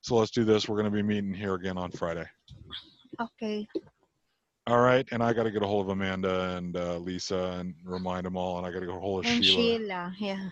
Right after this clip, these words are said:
Speaker 2: Sheila.
Speaker 1: I gotta get a hold of Sheila and find out where she's at, 'cause I don't know what's going on.
Speaker 2: Okay, thank you,
Speaker 1: So,
Speaker 2: Ryan.
Speaker 1: you got it, dear. Hey, I have a question.
Speaker 2: Yeah.
Speaker 1: Um,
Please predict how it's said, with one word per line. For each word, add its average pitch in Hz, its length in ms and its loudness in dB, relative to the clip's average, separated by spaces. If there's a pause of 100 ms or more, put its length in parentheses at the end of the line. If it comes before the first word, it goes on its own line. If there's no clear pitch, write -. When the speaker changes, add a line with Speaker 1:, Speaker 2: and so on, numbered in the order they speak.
Speaker 2:
Sheila. 190 300 -10
Speaker 1:
I - 40 -4
gotta 95 140 -4
get 92 140 -4
a - 20 0
hold 98 180 -2
of 87 60 -2
Sheila 92 340 -4
and 90 120 -6
find 92 200 -4
out 92 120 -4
where 90 160 -4
she's 87 260 -6
at, 90 240 -6
'cause - 120 -8
I 92 80 -8
don't 98 120 -8
know 90 80 -6
what's 85 180 -10
going 87 280 -8
on. 87 300 -10 (1400)
Speaker 2:
Okay, 196 600 -8 (280)
thank 202 400 -6
you, 208 180 -4
Speaker 1:
So, 175 320 -2
Speaker 2:
Ryan. 202 760 -6 (580)
Speaker 1:
you 139 180 0
got 143 240 8
it, 113 120 0
dear. 120 160 4
Hey, 190 200 2
I 175 60 4
have 190 100 6
a 175 40 0
question. 101 520 2 (680)
Speaker 2:
Yeah. 196 300 -6 (360)
Speaker 1:
Um, 131 480 2